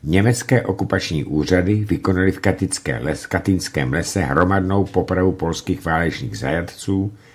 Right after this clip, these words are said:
ze zmíněných táborů. Zajatci byli postříleni vojenskou německou jednotou, kamuflovanou jménem Štáb pět set třicet sedm, zákopnický prapor. Veleli nadporučík Arnes,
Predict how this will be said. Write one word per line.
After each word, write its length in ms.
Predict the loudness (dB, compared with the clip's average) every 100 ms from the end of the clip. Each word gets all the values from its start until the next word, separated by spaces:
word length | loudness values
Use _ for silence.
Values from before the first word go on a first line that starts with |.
| -6
ze 180 | -4
zmíněných 520 | -2 -2 -2 0 -2 0
táborů. 580 | 0 2 -2 -8 -10 -14 -20 _ _ _ _ _ _ -20 -20 -20 -12
Zajatci 800 | -2 4 4 2 -4 0 2 2
byli 200 | -2 -2
postříleni 720 | 0 -2 -2 -4 2 2 4
vojenskou 500 | 2 2 0 0 -2
německou 500 | 0 0 -2 -2 -4
jednotou, 760 | 0 0 0 -2 0 2 2 0
kamuflovanou 1000 | 0 2 2 2 0 2 0 0 0 -2 -2
jménem 640 | 0 2 2 4 4 2 -2 -14 -14
Štáb 480 | -8 2 6 6 4 -4 -4
pět 180 | -2
set 100 | -2
třicet 400 | -4 -4 -6 -6
sedm, 520 | -4 0 4 4 2 -4 _ -8
zákopnický 920 | 2 2 2 -4 -6 -8 -8 -6 -8
prapor. 680 | -4 -2 -2 -4 -8 -8 -14 _ _ _ -20 _ -20 -20 -20 -20 _
Veleli 520 | 4 6 6 6 4 4
nadporučík 880 | 2 0 0 0 0 -2 -8 -8 2
Arnes, 720 | 4 6 4 2 -2 -8